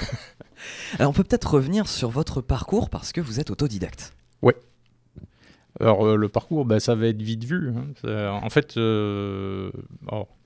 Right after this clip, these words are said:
Speaker 2: comme souvent, les gens disent, « Depuis tout petit, je rêvais de »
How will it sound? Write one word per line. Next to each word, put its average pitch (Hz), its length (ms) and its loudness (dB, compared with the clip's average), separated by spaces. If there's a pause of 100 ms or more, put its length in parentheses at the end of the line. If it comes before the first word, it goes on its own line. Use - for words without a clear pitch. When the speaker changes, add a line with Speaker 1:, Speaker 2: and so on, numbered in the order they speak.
(300)
Speaker 2:
comme 113 220 0
souvent, 117 680 0
les 104 200 0
gens 107 200 -2
disent, « 110 360 -4
Depuis 151 320 -4
tout 131 160 -6
petit, 120 500 -2
je 117 80 0
rêvais 117 600 0
de » - 60 -2